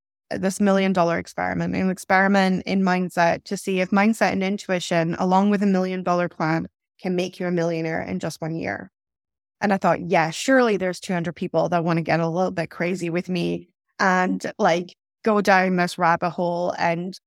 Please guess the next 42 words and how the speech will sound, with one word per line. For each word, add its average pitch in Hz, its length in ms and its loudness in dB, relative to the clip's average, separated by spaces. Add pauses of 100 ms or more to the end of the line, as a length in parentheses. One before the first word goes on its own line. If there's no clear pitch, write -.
(140)
like, 180 460 -2 (340)
just 226 240 0
explore, - 580 -6
basically, 208 680 -6 (640)
this 226 160 0
whole 202 220 -4
thing." 190 340 -4 (1000)
So 226 540 2 (100)
I 208 140 4
decided, 196 500 0
"Okay." 202 400 0
So - 140 -4
I 190 60 2
said 214 180 0
to - 60 -12
Spirit, 180 260 -2
"I'm 190 140 -2
gonna 277 200 6
do 226 200 6
it. 170 200 2 (400)
But 190 320 2
there 214 160 0
is 214 120 -2
this - 180 -2
woman 190 520 -2 (100)
that 185 300 2
used 247 260 0
to - 40 -12
work 196 220 0
for 202 100 -4
me, 180 160 0
and 185 140 0
I 185 60 4
would 190 120 -4
love 208 260 4
to 190 100 -12
have 185 200 0
her 190 160 -2
working 180 320 -2
for 175 160 -4
me 170 160 -4
again. 180 520 0